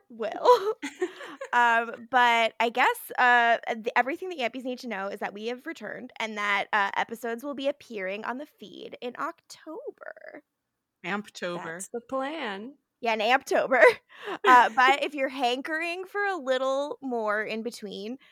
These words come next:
Speaker 1: um, we are doing stuff on Patreon this month. Um, it's a very special month, month of September. It's
Speaker 2: W-, uh, what's, what's that
Speaker 1: very
Speaker 2: month,
Speaker 1: good.
Speaker 2: Morgan?
Speaker 1: <laughs>
Speaker 3: Yeah, what's going
Speaker 1: Because,
Speaker 3: on?
Speaker 1: well, it was the month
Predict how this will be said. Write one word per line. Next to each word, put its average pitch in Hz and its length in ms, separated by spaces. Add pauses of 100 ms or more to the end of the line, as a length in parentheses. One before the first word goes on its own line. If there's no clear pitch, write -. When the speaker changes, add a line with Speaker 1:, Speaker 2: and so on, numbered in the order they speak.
(200)
Speaker 1:
um, 208 500
we 226 260
are 214 200
doing 214 220
stuff 214 220
on 208 100
Patreon 190 420
this 185 140
month. 180 280 (240)
Um, 175 480 (120)
it's - 80
a 190 400
very 202 260
special 208 520
month, 110 360
month 110 200
of - 40
September. 196 600
It's 190 100 (160)
Speaker 2:
W-, 202 180
uh, 220 240
what's, 240 240
what's 262 200
that 285 180
Speaker 1:
very 262 40
Speaker 2:
month, 233 240 (200)
Speaker 1:
good. - 80
Speaker 2:
Morgan? 185 280
Speaker 1:
<laughs> 226 680
Speaker 3:
Yeah, 277 260
what's 220 180
going 277 160
Speaker 1:
Because, 302 240
Speaker 3:
on? 254 80 (240)
Speaker 1:
well, 427 120
it - 40
was 403 60
the 480 140
month 523 180